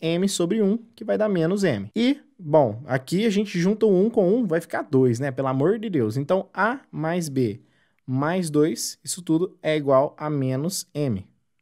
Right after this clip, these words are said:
Ok, show de bola. Agora, e o produto das raízes, William? Bom, o produto das raízes, que é A mais um, é, A mais um vezes B mais um,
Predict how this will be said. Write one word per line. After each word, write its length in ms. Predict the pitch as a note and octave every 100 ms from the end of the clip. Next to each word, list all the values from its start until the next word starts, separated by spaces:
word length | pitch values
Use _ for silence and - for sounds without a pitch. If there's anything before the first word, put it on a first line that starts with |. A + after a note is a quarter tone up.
| _ _
Ok, 320 | D3 - G#2 -
show 180 | A#2
de 80 | A#2+
bola. 200 | D3 G2+ -
Agora, 300 | F#3 G#3+ -
e 120 | A#3+
o 60 | D4
produto 500 | C#4 A#3 D#3+ F#3 F3+
das 220 | E3 E3
raízes, 500 | D#3+ C#3 B2+ A#2+ B2
William? 300 | D#3+ A#2 G#2
Bom, 180 | C#3+ C3+
o 80 | D#3
produto 400 | E3 G3 F3 E3
das 200 | D#3+ D#3
raízes, 520 | F#3+ F#3+ F#3 B3+ - - _ -
que 100 | F3
é 220 | C3+ -
A 260 | D#3 F#3 B3+
mais 300 | C4 A3 G#3
um, 200 | D#3 A2 - _ _ _ -
é, 460 | B2+ B2 B2 A#2+ -
A 120 | E3+
mais 260 | G#3+ G#3+ C3+
um 180 | A#2 G#2 _ -
vezes 540 | B2 C#3+ A#2 A2+ - _
B 440 | B2+ A#2+ D#3 G3 F#3+
mais 320 | B2+ B2+ A2
um, 220 | E3 A3+